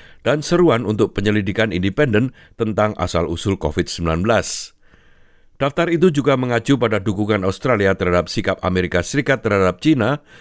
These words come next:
kecaman publik Australia atas catatan hak asasi Cina di Xinjiang, Hong Kong, dan Taiwan, serta anggota parlemen Australia yang secara terbuka mengkritik Cina.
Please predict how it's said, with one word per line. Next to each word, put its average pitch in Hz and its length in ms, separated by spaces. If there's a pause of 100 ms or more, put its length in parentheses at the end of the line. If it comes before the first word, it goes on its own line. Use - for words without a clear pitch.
(180)
kecaman 143 400
publik 117 320
Australia 92 640
atas 87 240
catatan 90 480
hak 90 160
asasi 82 400
Cina 90 400
di 98 160
Xinjiang, 123 640 (160)
Hong 104 160
Kong, 98 240
dan 90 160
Taiwan, 104 560 (160)
serta 139 480
anggota 107 400
parlemen 101 400
Australia 107 640
yang 107 160
secara 107 400
terbuka 113 480
mengkritik 101 560
Cina. 98 480